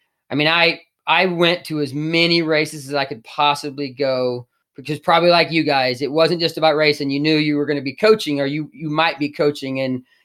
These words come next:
I, I was passionate about putting my hands on as many obstacles and many, many courses that I could because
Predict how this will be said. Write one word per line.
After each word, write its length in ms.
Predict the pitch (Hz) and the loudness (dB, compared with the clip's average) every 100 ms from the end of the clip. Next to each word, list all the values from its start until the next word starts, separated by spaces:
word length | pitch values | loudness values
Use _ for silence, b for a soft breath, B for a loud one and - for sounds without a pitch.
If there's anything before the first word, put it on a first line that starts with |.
| b - | b 0
I, 120 | 156 | 2
I 200 | 160 180 | 4 4
was 180 | 175 147 | 2 0
passionate 520 | - 165 160 160 156 | -2 0 0 -2 -2
about 200 | 147 143 | 0 0
putting 160 | - 156 | 0 0
my 100 | 139 | -2
hands 360 | 156 156 147 | 0 0 0
on 140 | 143 143 | -2 -2
as 100 | 131 | -4
many 220 | 156 147 | -2 2
obstacles 420 | 143 143 - 143 | 4 2 0 -4
and 80 | 139 | -2
many, 300 | 139 143 139 | -2 -2 -4
many 240 | 151 165 143 | -2 -2 -2
courses 400 | - 175 165 139 | 0 0 0 0
that 140 | 147 | 2
I 80 | 131 | 0
could 340 | - 196 165 | 2 4 4
because 420 | 143 160 139 - | 4 2 0 -2